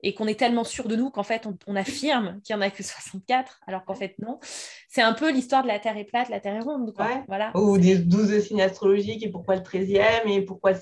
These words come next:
Speaker 1: C'est
Speaker 2: pourquoi
Speaker 1: ça. On est sûr de
Speaker 2: Ok.
Speaker 1: quelque chose, et puis
Speaker 2: Mm.
Speaker 1: finalement, non.
Speaker 2: Mm.
Speaker 1: Euh, Pluton est une planète, puis finalement,
Speaker 2: Mais
Speaker 1: non.
Speaker 2: non,
Speaker 1: Enfin,
Speaker 2: ouais.
Speaker 1: voilà, on est
Speaker 2: Ouais.
Speaker 1: sûr, mais en fait, on n'est pas sûr. Donc, c'est toujours être dans le,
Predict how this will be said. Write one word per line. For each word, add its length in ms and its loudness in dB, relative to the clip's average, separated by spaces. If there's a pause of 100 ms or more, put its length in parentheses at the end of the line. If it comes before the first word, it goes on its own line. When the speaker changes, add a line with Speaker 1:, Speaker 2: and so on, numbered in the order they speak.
(120)
Speaker 1:
C'est 180 0
Speaker 2:
pourquoi 300 -2
Speaker 1:
ça. 200 -4 (240)
On 160 0
est 100 4
sûr 540 -4
de 80 2
Speaker 2:
Ok. 60 0
Speaker 1:
quelque 360 0
chose, 420 -4
et 120 -4
puis 160 -12
Speaker 2:
Mm. 40 -8
Speaker 1:
finalement, 500 -2
non. 280 -6 (140)
Speaker 2:
Mm. 40 -4 (280)
Speaker 1:
Euh, 160 4
Pluton 400 -2
est 160 -2
une 100 -6
planète, 480 0
puis 180 -10
finalement, 440 -4
Speaker 2:
Mais 60 0
Speaker 1:
non. 80 2
Speaker 2:
non, 80 0
Speaker 1:
Enfin, 280 0
Speaker 2:
ouais. 80 -10 (420)
Speaker 1:
voilà, 300 4
on 160 -2
est 60 0
Speaker 2:
Ouais. 100 4
Speaker 1:
sûr, 340 0
mais 80 0
en 60 0
fait, 200 -2
on 60 -6
n'est 120 -4
pas 160 -2
sûr. 340 -14
Donc, 220 -6
c'est 400 -4 (600)
toujours 380 -2
être 380 -2
dans 180 -2
le, 500 -4